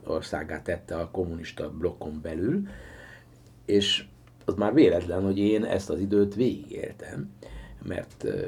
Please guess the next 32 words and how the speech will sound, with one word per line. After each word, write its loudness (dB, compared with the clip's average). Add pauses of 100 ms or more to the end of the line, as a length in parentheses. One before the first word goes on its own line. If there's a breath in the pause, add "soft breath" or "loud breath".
(640)
ahogy 6
a 4
rádióban 6
egymás 4
között 0
beszélgettünk, -2
és -4
ahogy 6
a -4
Százhatvannyolc 0
óra, -2
később -4
a 0
Vasárnapi 2
Újság -4 (360 loud breath)
és -16 (220)
a -6
külpolitikai 6
műsorok 4 (480 loud breath)
működtek, 0
ott, -4
eh, 4 (400)
hihetetlen 4
szabadosság 2
volt, 8
tehát 0
olyan 6
dolgokat 2
lehetett 0
elmondani 0
a -4
világról, 2